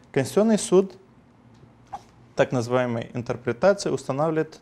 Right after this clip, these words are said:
де-факто новые процедуры и новые нормы, которые просто не предусмотрены Конституцией и никогда не были. Теперь смотрим на полномочия Конституционного суда. И кто является Конституционный суд?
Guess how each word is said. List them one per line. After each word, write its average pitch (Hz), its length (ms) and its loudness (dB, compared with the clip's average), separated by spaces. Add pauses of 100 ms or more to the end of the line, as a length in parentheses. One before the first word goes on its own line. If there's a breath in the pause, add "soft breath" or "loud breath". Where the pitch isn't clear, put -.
де-факто 151 440 0
новые 135 340 -2
процедуры 156 500 -4
и 139 40 -4
новые 123 340 -4
нормы, 123 440 -4 (140)
которые 147 320 -2
просто 147 460 -4
не 170 100 -4
предусмотрены 127 800 -6
Конституцией 120 560 -8
и 127 60 -4
никогда 131 340 -4
не 123 180 -6
были. - 160 -10 (800 soft breath)
Теперь 214 460 2 (160)
смотрим 196 400 0
на 180 100 2
полномочия 151 640 -4 (180)
Конституционного 147 480 -2
суда. 123 400 -6 (300)
И 139 80 -2
кто 175 160 0
является 139 420 -2
Конституционный 123 560 -6
суд? 120 260 -8